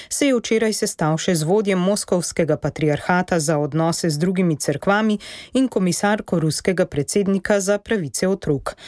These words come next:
Okupacijske sile so iz Ukrajine odpeljale približno devetnajst tisoč otrok. Majhna skupina se je prav ob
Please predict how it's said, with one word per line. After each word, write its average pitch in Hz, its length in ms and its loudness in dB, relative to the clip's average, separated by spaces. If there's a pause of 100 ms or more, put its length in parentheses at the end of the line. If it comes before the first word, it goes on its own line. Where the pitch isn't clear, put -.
(400)
Okupacijske 160 760 0
sile 190 340 2
so 180 140 0
iz 165 160 0
Ukrajine 175 460 2
odpeljale 165 600 2
približno 190 540 0
devetnajst 190 580 0
tisoč 156 340 0
otrok. 160 380 0 (320)
Majhna 160 440 2
skupina 214 500 0
se 170 220 0
je 151 60 2
prav 208 300 2
ob 180 120 -4